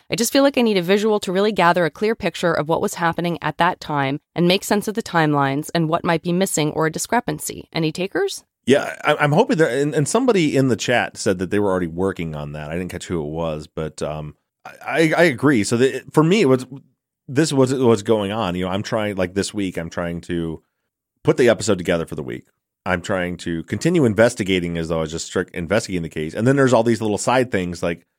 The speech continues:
Speaker 2: and so if someone wants to pitch in and help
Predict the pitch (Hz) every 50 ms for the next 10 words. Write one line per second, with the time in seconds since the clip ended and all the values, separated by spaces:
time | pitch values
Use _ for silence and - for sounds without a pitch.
0 | _ _ _ _ _ - - 110 90 - 113 110 90 117 107 - - 147 151 180
1 | 170 135 123 127 127 - 117 104 - - 120 117 - 113 110 107 98 90 - -
2 | 107 107 - _